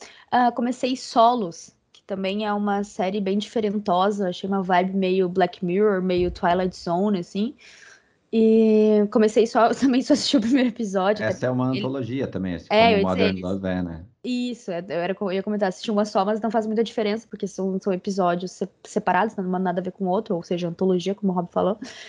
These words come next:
Speaker 1: Ah, e esse primeiro era com a Anne Hathaway, e achei bem interessante, assim, né? Questão de tecnologia, reflexões, viagens no tempo, literalmente, viagem na maionese também.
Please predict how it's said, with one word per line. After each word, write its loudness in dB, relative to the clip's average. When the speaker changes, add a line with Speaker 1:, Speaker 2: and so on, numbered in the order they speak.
Speaker 1:
Ah, 6
e 8
esse 2
primeiro 4
era 4
com -2
a 2
Anne 2
Hathaway, 2
e 0
achei -2
bem 0
interessante, 0
assim, -8
né? -2
Questão -2
de -2
tecnologia, 0
reflexões, -2
viagens -2
no 0
tempo, 0
literalmente, -2
viagem -2
na -2
maionese 2
também. -4